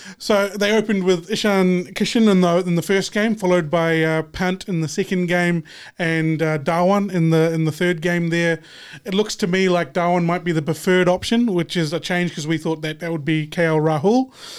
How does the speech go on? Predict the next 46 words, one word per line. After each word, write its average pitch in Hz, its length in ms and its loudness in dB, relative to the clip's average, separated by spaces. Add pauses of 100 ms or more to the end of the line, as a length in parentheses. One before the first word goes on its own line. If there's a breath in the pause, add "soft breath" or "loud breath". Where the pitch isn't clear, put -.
(240 loud breath)
But 170 260 -2
then 202 160 2
that 190 220 0
causes 165 320 -2
a 165 60 0
massive, 156 560 -6
uh, 165 360 0 (580 loud breath)
a 202 80 -8
bit 180 180 0
of 170 80 -2
congestion 180 560 0
in 160 120 2
the 160 120 2
Indian 165 320 2
middle 160 220 4
order. 180 180 4
You've 165 140 2
got 151 200 -2
Kohli, 175 560 0 (260 loud breath)
K 202 160 0
L 196 100 4
Rahul, 160 560 4
Shreyas 185 420 0
Iyer, 160 440 2 (420 loud breath)
Shrey 185 580 0
Kumar 165 380 2
Yadav, 156 640 2 (360)
Rishabh 175 400 -2
Pant, 190 420 -2 (400 loud breath)
uh, 160 320 0
to 165 540 0
really 170 280 2
fit 175 360 -4
in 156 220 -2
the 156 60 -2
next 156 300 -2
three 175 160 0
or 156 120 2
four 151 280 -2
spots, 156 380 -4
depending 165 360 -2
on 156 100 0
what 156 140 -2
that 151 160 -4
makeup 156 440 -4
is. 147 280 -2